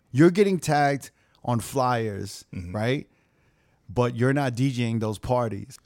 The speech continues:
Speaker 1: That's gonna annoy you,
Speaker 2: So
Speaker 1: or what? Is,
Speaker 2: actually,
Speaker 1: how, what's, what's your
Speaker 2: actually,
Speaker 1: initial feeling? Are you gonna get annoyed?
Speaker 2: I think if I keep getting tagged
Speaker 1: Yeah.
Speaker 2: and it's not me, I would get annoyed.
Speaker 1: Okay.
Speaker 2: But I think it's cool to just reach out and have a conversation.
Speaker 1: Right.
Speaker 2: And I'll give you a, a great example. So I have a buddy that works for E S P N.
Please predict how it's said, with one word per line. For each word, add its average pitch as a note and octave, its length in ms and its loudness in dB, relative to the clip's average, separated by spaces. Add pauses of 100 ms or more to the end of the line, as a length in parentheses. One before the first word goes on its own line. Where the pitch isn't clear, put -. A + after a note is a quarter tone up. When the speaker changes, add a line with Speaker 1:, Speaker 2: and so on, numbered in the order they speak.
(200)
Speaker 1:
That's C#3+ 220 2
gonna F#3 180 4
annoy D3 300 8
you, A3 60 0
Speaker 2:
So F3 240 6
Speaker 1:
or C3+ 40 2
what? D#3+ 140 8
Is, D#3 80 6
Speaker 2:
actually, C#3 180 2
Speaker 1:
how, F#3+ 80 8
what's, F3+ 220 8
what's - 160 6
your A#3+ 80 6
Speaker 2:
actually, G#3 60 4
Speaker 1:
initial F#3 240 2
feeling? B2 380 2
Are A2 100 2
you C#3 100 6
gonna D3+ 120 4
get C#3+ 160 2
annoyed? C#3+ 360 0 (300)
Speaker 2:
I C#3+ 60 0
think C#3 300 -2
if A#2+ 100 0
I A#2+ 80 4
keep A#2+ 280 -4
getting G2+ 240 -2
tagged G#2+ 480 -4 (140)
Speaker 1:
Yeah. A#2 140 0
Speaker 2:
and G#2+ 80 2
it's G2+ 120 -2
not G#2 180 0
me, G2 100 -2
I F#2 60 0
would F2+ 100 -2
get F2 140 -6
annoyed. D#2+ 300 -10 (200)
Speaker 1:
Okay. G2 240 -8 (260)
Speaker 2:
But A#2+ 100 2
I A#2 80 4
think C3+ 240 -2
it's - 160 -2
cool C3+ 400 0
to - 180 -6
just A2 260 -4
reach A2 320 -2
out B2 120 -2
and G#2+ 80 -4
have A#2+ 120 -2
a G#2+ 40 0
conversation. A2+ 720 -4 (160)
Speaker 1:
Right. G#2+ 260 -2 (300)
Speaker 2:
And A2+ 160 2
I'll A#2+ 80 2
give B2+ 180 0
you B2+ 120 2
a, A2 240 -4
a A2 40 -2
great A2+ 200 0
example. G#2 400 -2
So G2+ 240 0
I G#2+ 120 2
have B2 160 2
a G#2+ 60 0
buddy A2 240 0
that G2+ 120 0
works G2 180 -4
for - 80 -10
E G#2+ 100 -4
S G2+ 120 -6
P G#2 160 -6
N. F2+ 180 -8